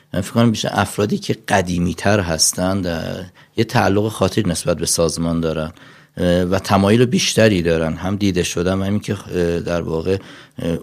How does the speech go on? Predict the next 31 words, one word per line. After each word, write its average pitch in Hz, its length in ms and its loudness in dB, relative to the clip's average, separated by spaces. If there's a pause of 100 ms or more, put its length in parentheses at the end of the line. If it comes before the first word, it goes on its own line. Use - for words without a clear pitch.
اون 95 320 0
نظرات 90 400 4
خودشون 110 340 0
بهتر 90 460 2
بیان 73 420 -4
بکنن 76 480 -14 (140)
به 85 120 -6
سازمان. 80 540 -6 (640)
بازم، 139 520 4
اه، 95 240 0 (600)
اشاره 104 520 2
کردیم 110 360 2
که 85 160 -4
بتونیم 120 560 2
از 110 100 2
طریق 107 220 2
فرهنگ 98 520 2
سازمانی، 98 720 2 (360)
اه، 92 160 0
تشویق 113 560 2
بکنیم 127 380 2
افرادا 107 420 2
رو 113 140 4
که 113 200 0
بتونن، 104 800 0
اه، 90 300 -2
صدای 101 500 0
خودشون 113 540 -4
رو 165 220 -4 (300)
در 87 160 -10
واقع، 85 420 -4